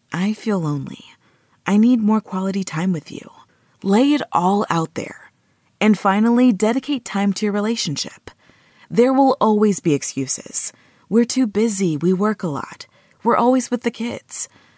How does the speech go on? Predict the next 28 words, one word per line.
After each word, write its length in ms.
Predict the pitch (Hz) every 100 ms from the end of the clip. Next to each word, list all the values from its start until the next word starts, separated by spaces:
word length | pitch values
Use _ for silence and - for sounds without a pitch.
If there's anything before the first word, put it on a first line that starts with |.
| _ -
Throw 300 | 185 214 311
those 240 | 349 311
excuses 520 | 285 - 208 180 208
away 380 | 196 170 151 156
and 160 | 180 165
find 340 | 185 196 233
time 280 | - 233 240
to 100 | 240
go 160 | 240
on 140 | 240 226
dates. 500 | 214 226 - - - _ _
It 120 | - 240
can 120 | 247
even 280 | 220 262 233
be 100 | 233
a 60 |
date 280 | 170 170 196
where 120 | 202
you 100 | 208
stay 260 | 190 - 165
at 100 | 156
home 260 | 147 190
and 120 | 196 190
watch 300 | 180 - 185
movies 380 | 208 202 190
and 100 | 196
order 220 | 180 185 190
takeout. 580 | 170 196 - - -